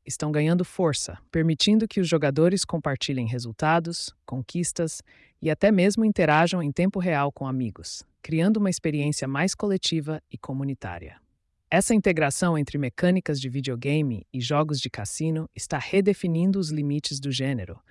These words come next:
com missões, progressão de níveis e conquistas desbloqueáveis que transformam cada rodada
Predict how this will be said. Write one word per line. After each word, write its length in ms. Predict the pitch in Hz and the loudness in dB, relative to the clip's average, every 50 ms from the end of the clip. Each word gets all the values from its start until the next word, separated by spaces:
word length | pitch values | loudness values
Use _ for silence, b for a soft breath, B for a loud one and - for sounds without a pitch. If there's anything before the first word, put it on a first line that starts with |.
| b b b b b | b b b b b
com 140 | - 131 127 | -10 -6 -6
missões, 680 | 127 117 - - - 175 175 175 180 190 190 - - | -4 -4 -4 -2 0 0 2 2 2 0 0 -2 -6
progressão 540 | - - - 123 117 120 123 - - 131 123 | -10 -8 -10 -8 -6 -6 -6 -6 -4 -4 -4
de 100 | 120 117 | -4 -4
níveis 600 | 120 139 160 185 180 180 190 190 185 - - - - | -2 0 0 0 0 0 -2 -2 -2 -6 -10 -12 -14
e 60 | - | -14
conquistas 580 | - - 131 127 - - 190 - - 170 143 127 | -10 -8 -8 -8 -6 -6 -6 -4 -4 -6 -6 -6
desbloqueáveis 880 | - 123 117 - 160 175 175 - - 160 151 151 156 139 120 98 - | -6 -8 -8 -2 -2 -2 -2 0 0 2 2 2 2 0 -2 -8 -8
que 120 | - - - | -10 -12 -12
transformam 480 | - 131 123 - - 139 135 131 123 - | -8 -8 -6 -6 -4 -4 -4 -4 -4 -6
cada 280 | - - 170 214 226 202 | -2 -2 0 0 0 0
rodada 580 | 175 175 147 143 135 143 147 139 139 131 - | 0 -2 -2 0 0 0 0 -2 -4 -8 -10